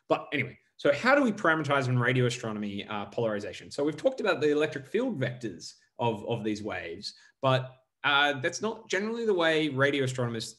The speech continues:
tend to think about it. We've used what's called the Stokes, um, parameters. Um, uh, so what are, what are these Stokes parameters? Well, they're a lot easier to use over direct measurements of the electric field vectors.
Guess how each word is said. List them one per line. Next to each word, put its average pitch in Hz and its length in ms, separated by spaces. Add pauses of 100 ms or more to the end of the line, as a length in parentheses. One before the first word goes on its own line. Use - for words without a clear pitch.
tend 123 160
to 117 80
think 113 160
about 95 140
it. 90 60
We've 127 140
used 190 300
what's 170 160
called 139 180
the 120 60
Stokes, - 680
um, 107 420
parameters. 92 600 (380)
Um, 131 680 (520)
uh, 135 420
so 147 460
what 160 220
are, 156 100
what 160 220
are 151 80
these 135 280
Stokes 123 340
parameters? 92 640 (100)
Well, 151 460
they're 165 380 (420)
a 101 100
lot 208 300
easier 196 280
to 170 60
use 156 240
over 143 200
direct 131 360
measurements 123 400
of 120 60
the 110 80
electric 110 320
field 104 320
vectors. - 540